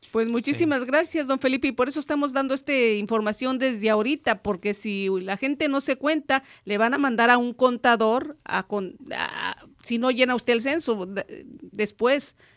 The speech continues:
Speaker 1: del quince de abril, ¿no?
Speaker 2: Sí,
Speaker 1: O en mayo.
Speaker 2: am, y como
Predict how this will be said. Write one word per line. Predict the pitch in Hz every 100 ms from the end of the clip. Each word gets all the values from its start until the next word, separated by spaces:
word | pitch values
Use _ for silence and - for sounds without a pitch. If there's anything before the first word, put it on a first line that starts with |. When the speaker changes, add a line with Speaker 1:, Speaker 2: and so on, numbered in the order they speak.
| -
Speaker 1:
del | 180 196 185 185 180
quince | - 240 269
de | 208
abril, | 185 285 285
¿no? | 254 311
Speaker 2:
Sí, | - - 135
Speaker 1:
O | 131
en | 202
mayo. | 214 233 226
Speaker 2:
am, | 117 113 -
y | 131
como | - 127 127 117 113 113 113